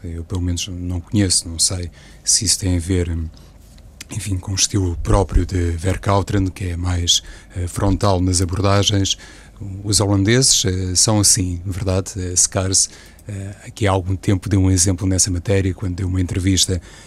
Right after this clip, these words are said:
em que se pronunciava de maneira muito aberta e explícita, inclusive sobre os companheiros,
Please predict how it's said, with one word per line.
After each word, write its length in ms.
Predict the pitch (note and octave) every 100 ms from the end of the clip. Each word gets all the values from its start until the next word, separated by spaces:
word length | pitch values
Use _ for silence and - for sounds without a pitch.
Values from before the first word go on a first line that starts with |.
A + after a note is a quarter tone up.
| -
em 280 | - F2+ E2+
que 100 | F2
se 100 | -
pronunciava 720 | - F2+ F#2 - F#2+ F2+ E2 F2
de 60 | - - -
maneira 360 | F#2+ F#2+ F#2 F2+
muito 480 | F#2 F2+ - F2
aberta 600 | F2 F2+ F#2+ A2+ D3+ -
e 60 | F#2
explícita, 640 | F2+ - F3 A3+ - B2
inclusive 460 | G2 F2+ G2 A2 A2+
sobre 240 | - G#2
os 80 | G2+
companheiros, 640 | - G2+ D3+ C#3+ G2 F#2+